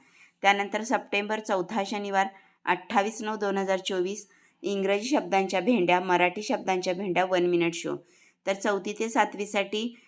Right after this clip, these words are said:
इंग्रजी शब्दांच्या भेंड्या आणि गुणतक्ता तयार करण्यात आला. पहिली ते तिसरीसाठी मराठी शब्दांच्या भेंड्या आणि वन मिनिट शोसाठी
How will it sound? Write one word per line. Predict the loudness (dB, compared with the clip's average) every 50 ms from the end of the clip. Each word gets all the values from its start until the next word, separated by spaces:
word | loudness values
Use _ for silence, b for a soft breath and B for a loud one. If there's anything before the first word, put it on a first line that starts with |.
| B B B
इंग्रजी | -6 -4 -2 0 0 0 0 0 -2
शब्दांच्या | 0 0 0 0 2 0 0 0 0 -2 0
भेंड्या | 2 2 2 2 4 2 2
आणि | 2 2 0
गुणतक्ता | -2 0 0 0 0 -2 -4 -2 -2 -6 0 2
तयार | 4 4 4 2
करण्यात | 0 0 2 2 2 2 2 2
आला. | 2 2 2 -2 -4 b b b b b b b _
पहिली | 0 0 2 2 0 -2
ते | -2 -2 -2
तिसरीसाठी | -2 -4 -4 -4 -4 -4 -2 -2 -4 -4 -4 -6
मराठी | -4 0 2 2 4 4 2 0 -2 -6
शब्दांच्या | -4 -4 -4 -2 0 0 0 2 0 0 0 0 -2
भेंड्या | 0 0 0 2 2 2 0 -2 -2 b b b b b b b b b
आणि | 0 0 0 0
वन | 4 2 2 2
मिनिट | 2 -2 -2 -4 -4 -4
शोसाठी | -4 -4 -4 -4 -2 0 0 0 0 0 -2 -4 -4 -8 -10 -20